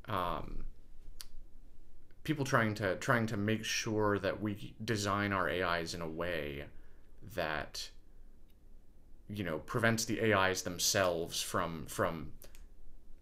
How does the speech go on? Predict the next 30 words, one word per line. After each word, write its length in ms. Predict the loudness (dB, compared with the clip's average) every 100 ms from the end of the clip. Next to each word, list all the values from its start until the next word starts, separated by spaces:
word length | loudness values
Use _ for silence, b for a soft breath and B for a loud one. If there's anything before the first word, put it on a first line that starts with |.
| -8 -8 -8 -12 -2
doing 260 | 2 4 4
all 160 | 4 2
of 80 | 0
this 180 | -2
damage. 440 | 0 0 0 -4 -2
But 160 | -2 2
the, 260 | 4 4 2
I, 260 | 2 0
I 20 |
feel 160 | 6 8
like 300 | 8 6 0 b b b b
humanity 600 | -4 4 8 10 8 6
itself 460 | 4 6 6 6 2
has 160 | 0 2
always 300 | 2 2 0
been 480 | -2 -2 -2 -6 -8 -12 -14 0
just 300 | 2 4 0
as 120 | -4
big 260 | 0 0 0
of 120 | -2
a 40 |
threat 540 | -8 0 2 2 0 -8
in 100 | -6
that 220 | -4 -2 0
sense, 340 | 0 0 -2
because 440 | -2 -2 -2 0 b b b
even 200 | 4 4
if 120 | 4
you 100 | 2
know 540 | 2 4 6 6 2